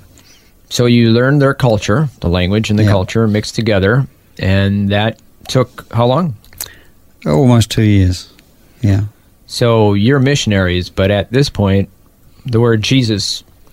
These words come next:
Speaker 1: hasn't even been mentioned yet, is that right?
Speaker 2: Oh, yeah, yeah, we didn't mention anything. We, um, we also couldn't do any, like, we couldn't practice any of the outward forms of our,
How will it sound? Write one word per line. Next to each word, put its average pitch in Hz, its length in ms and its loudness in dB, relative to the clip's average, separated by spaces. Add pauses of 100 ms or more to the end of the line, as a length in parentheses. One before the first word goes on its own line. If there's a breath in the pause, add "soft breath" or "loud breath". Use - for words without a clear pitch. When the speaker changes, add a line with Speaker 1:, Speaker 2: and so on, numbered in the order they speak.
(100)
Speaker 1:
hasn't 98 280 0
even 104 180 2
been 98 140 0
mentioned 107 320 0
yet, 82 120 -2
is 85 100 -4
that 101 120 -2
right? 113 240 -2 (400)
Speaker 2:
Oh, 120 140 0
yeah, 98 240 2
yeah, 95 240 0
we 98 160 2
didn't 98 260 2
mention 92 320 0
anything. 95 340 2
We, 98 360 2
um, 92 280 2 (640 loud breath)
we 117 120 2
also 113 300 2
couldn't 101 360 0
do 110 160 0
any, 107 220 4
like, 101 340 0
we 104 140 0
couldn't 98 320 -2
practice 101 500 -2
any 101 480 2 (600 loud breath)
of 95 200 -4
the 98 480 2
outward 104 380 0
forms 101 400 2
of 95 160 0
our, 95 360 0